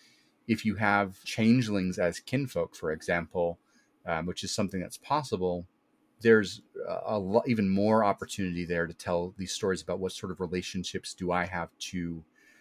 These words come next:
this warrior culture, this, uh, this eco-terrorist culture that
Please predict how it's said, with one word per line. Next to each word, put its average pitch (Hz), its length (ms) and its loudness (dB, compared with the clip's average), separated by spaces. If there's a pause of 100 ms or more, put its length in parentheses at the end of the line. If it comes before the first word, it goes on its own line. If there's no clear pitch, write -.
(220)
this 98 200 -2
warrior 92 520 0
culture, 87 580 -4
this, 80 420 -4
uh, 78 380 -4
this 92 220 -12
eco-terrorist 92 880 0
culture 90 360 -8
that 80 240 -4